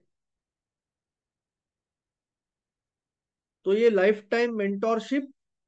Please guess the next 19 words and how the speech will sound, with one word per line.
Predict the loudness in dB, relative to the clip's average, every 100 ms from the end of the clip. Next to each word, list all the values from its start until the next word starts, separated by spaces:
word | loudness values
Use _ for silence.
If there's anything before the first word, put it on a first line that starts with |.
| _ _ _ _ _ _ _ _ _ -8
with | -6 -4
थर्टी | -4 0
डेज | 2 0 0
चैलेंज, | 0 0 -2 -4
लाइफ | -2 -2 -4
टाइम | -4 -4 -4
मेंटरशिप | -4 -2 -4 -4 -8 -6
आपको | -6 -6 -2 -2
मिल | 0 0 2
रही | 2
है | 0
आज | -2 -4 -6
के | -6 -4
दिन | -4 -6 -12 _ _ _ _ _ -10
only | -4 -2 0 2 0
and | -2
only | -4 -4 -6 -8 _ _ _ -6
at | -4 -4 -6 _ _ _ _ _ _ _ _ _ _ _ _ _ _ _ _ _ _ _ _ -2
फ़ाइव | 0 2 0 -4